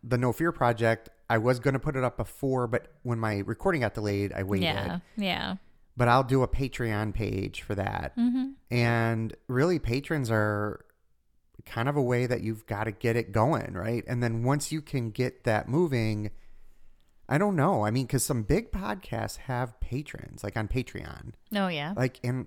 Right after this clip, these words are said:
Speaker 1: a lot of 'em.
Speaker 2: Wow.
Speaker 1: Thousands of dollars, um, every month that are coming in.
Speaker 2: It's crazy.
Speaker 1: Yeah. I mean, eh, Ten Junk Miles has, I mean, I don't know how much they bring in. I,
Speaker 2: Right.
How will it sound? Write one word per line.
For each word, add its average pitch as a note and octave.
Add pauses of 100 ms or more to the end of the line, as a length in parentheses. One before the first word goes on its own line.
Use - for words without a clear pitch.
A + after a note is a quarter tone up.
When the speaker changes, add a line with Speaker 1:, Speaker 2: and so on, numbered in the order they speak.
(140)
Speaker 1:
a A2
lot G#2+
of -
'em. - (160)
Speaker 2:
Wow. F#3
Speaker 1:
Thousands C#3+
of A#2+
dollars, - (520)
um, A2+
every C#3
month C3
that G#2+
are G2+
coming G#2+
in. F#2+ (440)
Speaker 2:
It's -
crazy. E4+ (380)
Speaker 1:
Yeah. A2
I C3
mean, C#3+ (140)
eh, G#2+ (520)
Ten G3
Junk D3+
Miles A2
has, G#2 (460)
I B2+
mean, B2
I A#2+
don't A#2+
know G#2+
how G#2+
much G2
they G2+ (240)
bring G#2
in. D3
I, G#3+
Speaker 2:
Right. -